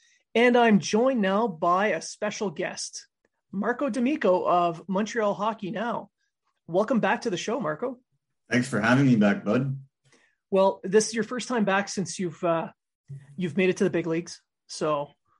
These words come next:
Speaker 1: we're happy that you could come back to little ol' us. <laughs>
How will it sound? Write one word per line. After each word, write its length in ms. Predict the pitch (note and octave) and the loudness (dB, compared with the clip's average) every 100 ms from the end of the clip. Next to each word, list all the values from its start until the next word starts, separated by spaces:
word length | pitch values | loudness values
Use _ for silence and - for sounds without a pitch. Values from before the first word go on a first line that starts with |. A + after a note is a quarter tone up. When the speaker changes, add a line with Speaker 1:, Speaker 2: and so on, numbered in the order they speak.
| _ - | _ -10
Speaker 1:
we're 140 | D#3+ | -8
happy 520 | - F#3 G3+ A#3 A3 | -2 0 0 0 0
that 260 | G3+ F#3 - | 0 0 -4
you 60 | |
could 180 | - F#3 | -8 -8
come 220 | - G3 | -2 0
back 280 | F#3 F3 F3 | 2 2 0
to 240 | - D#3+ - _ _ _ - | -6 -8 -10 _ _ _ -4
little 240 | F3+ F#3+ | 0 2
ol' 220 | F3+ F3+ | 2 0
us. 360 | - - - - _ _ _ _ _ _ _ | -2 -6 -14 -18 _ _ _ _ _ _ _
<laughs> 60 | - | -18